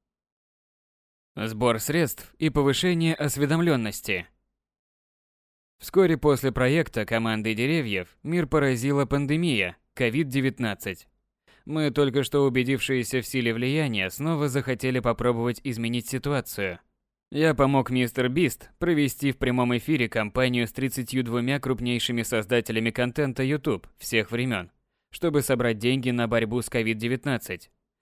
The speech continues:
Стрим был виртуальным турниром по игре «Камень-ножницы-бумага» и принес более пяти целых восьми десятых миллиона долларов. Google поддержал его, пожертвовав еще двенадцать миллионов.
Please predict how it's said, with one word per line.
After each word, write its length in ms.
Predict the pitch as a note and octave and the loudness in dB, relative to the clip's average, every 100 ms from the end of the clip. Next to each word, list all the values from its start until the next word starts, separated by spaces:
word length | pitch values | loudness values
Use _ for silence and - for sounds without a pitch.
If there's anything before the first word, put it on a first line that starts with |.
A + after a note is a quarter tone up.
| _ _ | _ _
Стрим 340 | - E3+ E3+ | -4 2 2
был 160 | D3+ D#3+ | 4 4
виртуальным 640 | D3 C#3+ E3 F3 A#2+ G2+ G2 | 4 2 2 2 2 -2 -4
турниром 540 | A2+ A2 A#2+ A#2+ A#2 | -4 -2 0 0 0
по 180 | A#2 A#2 | 0 0
игре 360 | A#2 D#3+ G#2 - - | 2 0 0 -4 -4
«Камень-ножницы-бумага» 1300 | E3 D3+ C3 C3+ B2+ C#3 C#3+ C3+ D#3 A#2 F#2+ F2+ - _ _ _ - | -2 0 0 0 0 -2 -2 -2 0 0 -2 -4 -6 _ _ _ -2
и 120 | G#2 | 0
принес 460 | G2+ A#2+ D#3+ F3+ | 2 2 2 0
более 380 | D3+ D#3+ D3 C#3+ | 2 2 4 4
пяти 340 | C3 B2+ C3+ B2+ | 4 0 0 -2
целых 380 | E3 D#3+ A2 | 0 0 0
восьми 340 | G#2 A2+ - A#2+ | 0 -2 0 -2
десятых 480 | A2+ A2 D#3 D3+ B2+ | 0 -2 -2 0 0
миллиона 400 | C3 B2+ B2+ B2+ | 0 2 2 0
долларов. 600 | A#2+ D3 G#2 F#2 F2 _ _ _ | 2 2 0 -4 -6 _ _ _
Google 360 | - A#2+ C3+ C3 | -4 0 2 2
поддержал 560 | - B2 C3 A#2+ D#3+ C3 | 2 0 0 2 0 0
его, 260 | G2+ G2 | -2 -2
пожертвовав 580 | G2+ A2 D3 C3+ D3 A#2+ | -2 -2 -2 2 2 2
еще 340 | C#3 B2+ C3+ | -2 -2 -2
двенадцать 460 | C#3+ C3+ B2 A#2+ A#2+ | 0 0 0 -2 -2
миллионов. 560 | B2 A#2 G#2+ F#2+ F2 | -2 0 0 -4 -8